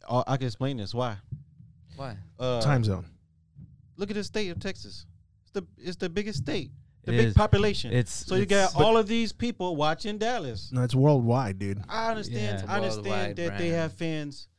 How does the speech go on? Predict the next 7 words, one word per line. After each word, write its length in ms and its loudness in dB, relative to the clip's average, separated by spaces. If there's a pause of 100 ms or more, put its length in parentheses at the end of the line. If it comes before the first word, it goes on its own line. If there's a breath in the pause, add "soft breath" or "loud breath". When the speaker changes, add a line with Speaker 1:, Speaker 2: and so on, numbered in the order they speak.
Speaker 1:
s-, 200 -18 (180)
everywhere, 540 -6 (440)
but 400 4 (440)
when 340 2
you 100 2
have 340 4
the, 320 -2